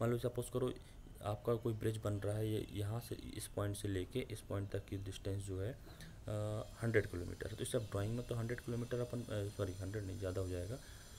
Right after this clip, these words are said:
अ, टू किलोमीटर का ब्रिज बना रहे हैं, तो इसे ड्राइंग में two kilometer को दिखाने के लिए हम इस, इस line का उपयोग करेंगे, ये जो line बनी हुई है जिगजैग line का उपयोग करेंगे।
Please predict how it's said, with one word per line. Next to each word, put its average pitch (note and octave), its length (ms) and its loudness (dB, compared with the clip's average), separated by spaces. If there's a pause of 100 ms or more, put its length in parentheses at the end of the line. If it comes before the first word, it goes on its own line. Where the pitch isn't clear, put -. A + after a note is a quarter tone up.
(120)
अ, G#2+ 140 2 (100)
टू C#3+ 100 8
किलोमीटर F2 460 -2
का F#2 100 0
ब्रिज E2 220 -2
बना F2+ 180 -2
रहे F2 180 -4
हैं, G2+ 80 -6 (420)
तो - 120 2
इसे - 140 2
ड्राइंग A2 280 4
में B2 100 0
two A#2+ 100 2
kilometer A#2+ 360 0
को B2 60 0
दिखाने A2 400 2
के A2 120 -2
लिए A2+ 160 0
हम A#2 240 0
इस, - 120 -4 (160)
इस - 180 0
line F#2+ 200 4
का F#2 80 2
उपयोग F#2 260 0
करेंगे, G2 260 0
ये G#2 120 2
जो F#2+ 120 0
line F2+ 200 0
बनी F2+ 180 2
हुई F#2 80 0
है A2 100 -2
जिगजैग F2+ 380 -2
line E2+ 120 -2
का - 120 -6
उपयोग - 220 -8
करेंगे। F#2+ 320 -6